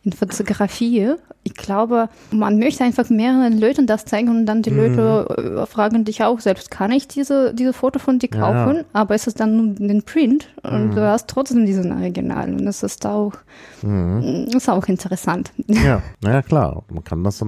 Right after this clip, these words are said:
Speaker 2: möglicherweise auch mehrfach verkaufen.
Speaker 1: Jo, also es gibt, es gibt auch so die unterschiedlichen Möglichkeiten, die Fotos zu verkaufen als Prints. Also es gibt so Limited Editions, die sind ein bisschen teurer, die
Speaker 2: Mhm.
Speaker 1: sind auch ein bisschen in besserem Papier gemacht.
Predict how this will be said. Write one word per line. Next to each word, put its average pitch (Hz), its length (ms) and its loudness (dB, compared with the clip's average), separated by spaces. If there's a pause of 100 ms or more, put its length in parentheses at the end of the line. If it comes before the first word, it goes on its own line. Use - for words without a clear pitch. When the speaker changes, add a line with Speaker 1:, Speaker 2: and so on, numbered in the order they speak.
Speaker 2:
möglicherweise 113 420 0
auch 107 140 0
mehrfach 113 400 2
verkaufen. 87 640 -6 (840)
Speaker 1:
Jo, 226 360 4 (220)
also 226 200 4
es 214 280 0
gibt, - 340 -4
es 220 140 -2
gibt - 220 -2
auch 190 160 2
so 190 160 -2
die 185 140 -2
unterschiedlichen 196 680 0
Möglichkeiten, 180 680 -2
die 180 100 -4
Fotos 190 340 -4
zu - 140 -6
verkaufen 185 720 -2
als - 180 -8
Prints. - 520 -2 (400)
Also 190 120 2
es 180 140 -2
gibt 180 180 -8
so 220 200 0
Limited 240 500 2
Editions, 196 640 -2
die 196 100 0
sind 185 220 -2
ein 180 140 -2
bisschen 180 320 -6
teurer, 220 420 2
die 117 80 0
Speaker 2:
Mhm. 139 80 0
Speaker 1:
sind 175 160 -2
auch 170 100 0
ein 170 60 -8
bisschen - 220 -16 (120)
in 175 60 -4
besserem 180 400 -4
Papier 254 560 0
gemacht. 208 560 0